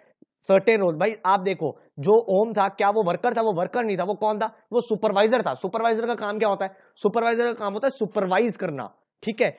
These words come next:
ये काम नहीं होता कि वो, भाई, बार बार जाके बैठे। तो अगर वो थोड़ी देर सॉलिटेयर खेल भी लिया तो इस ओके, because उसका काम सुपरविजन है, उसका काम परफॉर्मेंस करना नहीं है। वो तो ये देख रहा है कि मैन, वर्कर सही से काम कर रहे हैं कि नहीं कर रहे। हो सकता है उसने काम दे दिया हो और वो लोग सही से काम कर रहे हो। चौथा देखते हैं, "Having relative in the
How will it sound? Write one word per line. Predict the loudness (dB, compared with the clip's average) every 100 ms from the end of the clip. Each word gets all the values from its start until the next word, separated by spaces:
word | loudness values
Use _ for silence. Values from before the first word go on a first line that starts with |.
| _
ये | 0 0
काम | 2 0
नहीं | 0
होता | 0
कि | 0
वो, | 2
भाई, | 2 2
बार | 2 0
बार | 0
जाके | -2 -2
बैठे। | -2 -2 -4
तो | -4
अगर | -4 -4
वो |
थोड़ी | -4 -4 -4
देर |
सॉलिटेयर | -4 -6 -4 -6
खेल | -6 -6
भी | -4
लिया | -4 -4 -6 _ _ -2
तो | 0
इस | 0 -2 0
ओके, | 0 2
because | -4 -2 -4
उसका | -2 -2
काम | -2 -4
सुपरविजन | -6 -4 -2 -2 -2
है, |
उसका | -4 -6 -4
काम | -4 -4 -8 _ _
परफॉर्मेंस | -2 0 0 0 -4
करना | -6 -6 -4
नहीं | -4 -4
है। | -4
वो | -4
तो | -2
ये | 0
देख | 0 -2
रहा | -4
है | -6
कि |
मैन, | -6 -8 -8
वर्कर | -6 -6 -6
सही | -8 -8
से |
काम | -6 -6
कर | -4
रहे | -4 -4
हैं |
कि | -4
नहीं | -6
कर | -6
रहे। | -4
हो | -6
सकता | -6 -8
है |
उसने | -8
काम | -8 -8 -6
दे | -2
दिया | 0
हो | 0 -2 -16 -8
और | -2
वो |
लोग | -2 -2
सही | -4 -6
से |
काम | -6 -8 -12 _ _
कर | 0
रहे | 0 0
हो। | -6 -16 _ -2
चौथा | 0 2
देखते | 2 2 -2
हैं, | -10 _ -4
"Having | 0 0 0
relative | 0 -2 -4
in | -4
the | -6